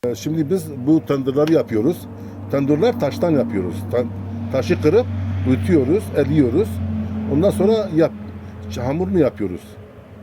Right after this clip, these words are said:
Hamurdan sonra yine ikinci hamur olacak. Kırdığımız taşlardan ve topraktan. Mayası sadece siyah topraktır. Hepsi taştır.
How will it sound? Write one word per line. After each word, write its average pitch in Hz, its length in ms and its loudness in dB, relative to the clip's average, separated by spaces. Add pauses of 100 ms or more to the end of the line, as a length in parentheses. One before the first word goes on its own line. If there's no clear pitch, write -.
(380)
Hamurdan 147 380 2
sonra 202 260 0 (140)
yine 185 160 0
ikinci 147 360 0
hamur 139 260 2
olacak. 92 400 -4 (100)
Kırdığımız 147 400 0
taşlardan 196 720 0
ve 185 100 4
topraktan. 151 600 0 (1080)
Mayası 190 440 2
sadece 226 280 2
siyah 185 280 0
topraktır. 135 500 -4 (760)
Hepsi 190 260 0
taştır. 233 520 2